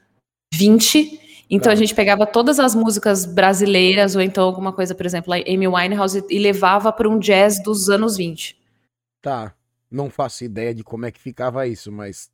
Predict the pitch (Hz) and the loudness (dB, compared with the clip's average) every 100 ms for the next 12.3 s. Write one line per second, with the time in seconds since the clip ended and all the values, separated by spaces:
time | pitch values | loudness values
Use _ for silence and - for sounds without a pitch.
0 | _ - 107 113 135 - 180 208 214 - | _ -18 -14 -10 -8 -2 0 2 0 -2
1 | - - 220 226 202 214 156 139 151 _ | -16 -6 -2 0 2 0 -2 -6 -14 _
2 | _ _ - - 104 151 170 156 131 101 | _ _ -10 -8 -4 -2 -2 -4 -8 -10
3 | _ 107 110 104 123 120 110 262 254 _ | _ -18 -14 -12 -10 -8 -4 -2 -4 _
4 | _ _ _ _ _ _ - 226 254 285 | _ _ _ _ _ _ -12 -4 0 0
5 | 285 269 285 - 349 392 415 392 - 403 | 0 -2 -4 -4 -2 0 -2 -4 -6 -6
6 | 415 392 285 277 453 339 330 302 240 220 | -6 -8 -4 -2 0 2 2 2 0 -2
7 | 262 302 233 247 359 403 370 233 240 240 | -4 -4 -2 -2 -4 -4 -6 -6 -2 -2
8 | 220 226 285 294 330 302 240 247 247 233 | 0 -2 -4 -6 -4 -2 0 -2 -2 -2
9 | 233 226 233 - 226 262 302 240 247 240 | -2 -4 -4 -2 0 0 0 0 -2 -2
10 | 226 220 269 302 247 220 202 - 202 196 | -2 2 2 2 -2 -6 -8 -8 -8 -8
11 | 196 196 196 196 190 190 190 196 190 254 | -10 -10 -2 0 0 -2 -2 -2 0 -2
12 | 233 - | -2 -4